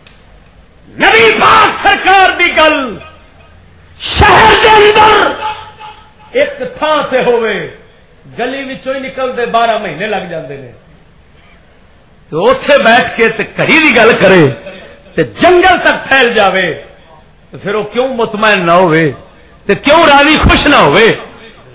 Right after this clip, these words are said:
کہ سیانے آندے نے پیسہ لایا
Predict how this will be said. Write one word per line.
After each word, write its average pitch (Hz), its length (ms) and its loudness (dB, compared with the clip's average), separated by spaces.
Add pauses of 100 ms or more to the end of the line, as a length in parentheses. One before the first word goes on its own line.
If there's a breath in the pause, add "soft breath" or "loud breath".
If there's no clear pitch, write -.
(140)
کہ 170 120 -4 (680)
سیانے 202 360 0
آندے 185 180 -2
نے 208 240 -2 (800)
پیسہ 180 320 -2
لایا 135 300 2